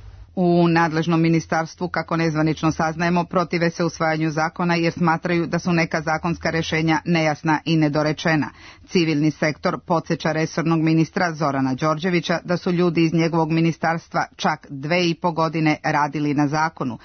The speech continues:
Stoga i pitaju kako je moguće da je zakon dobar za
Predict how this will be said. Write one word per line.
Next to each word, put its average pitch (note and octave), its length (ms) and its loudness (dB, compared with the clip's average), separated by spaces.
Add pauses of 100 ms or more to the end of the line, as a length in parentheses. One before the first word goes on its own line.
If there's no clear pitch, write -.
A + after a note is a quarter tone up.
(200)
Stoga D3+ 380 -2
i B2+ 100 -4
pitaju F#3 600 0
kako F3+ 300 -4
je E3+ 60 -2
moguće E3 480 0
da D#3 80 0
je C#3+ 100 2
zakon D3 420 0
dobar C#3+ 300 0
za C3+ 140 -2